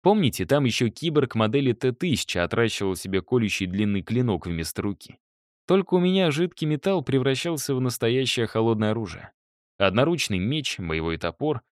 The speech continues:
двуручная секира, гвизарма,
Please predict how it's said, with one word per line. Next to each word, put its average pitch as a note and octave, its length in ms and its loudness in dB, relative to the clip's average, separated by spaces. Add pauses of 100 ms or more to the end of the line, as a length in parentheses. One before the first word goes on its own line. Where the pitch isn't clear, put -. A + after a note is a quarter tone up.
(200)
двуручная G#2+ 600 2
секира, C3 680 -4 (340)
гвизарма, A2 840 0